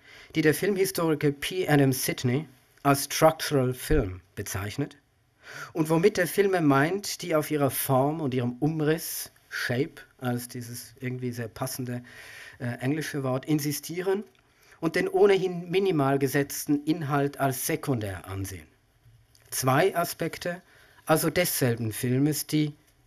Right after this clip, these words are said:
unversöhnlich scheinen. Psychodramen, die das Medium vergessen machen wollen und eine sozusagen naturalistische Wucht entfalten,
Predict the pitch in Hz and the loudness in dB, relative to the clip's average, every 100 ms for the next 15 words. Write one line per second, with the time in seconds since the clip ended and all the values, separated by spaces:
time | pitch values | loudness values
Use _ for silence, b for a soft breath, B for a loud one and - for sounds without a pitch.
0 | - 180 180 117 101 95 82 82 92 73 | 0 0 2 -2 -2 -6 -8 -10 -10 -12
1 | - _ _ b b b - 185 196 196 | -16 _ _ b b b -8 -4 2 2
2 | 180 160 160 165 180 202 b b b b | 4 4 4 2 -2 -8 b b b b
3 | 156 143 147 147 147 131 - 117 139 139 | 4 6 6 6 6 2 2 2 2 2
4 | 165 160 - 151 135 143 165 185 _ B | 0 0 0 -2 0 0 -2 -10 _ B
5 | B B B 143 147 143 156 - 151 147 | B B B 4 6 6 2 -4 0 2
6 | 139 131 131 143 - 151 143 143 - 139 | 4 4 2 2 0 0 2 0 -2 -4
7 | 131 120 170 - 120 - 110 107 123 165 | -4 -6 -6 -6 -8 -6 -6 -6 -10 -14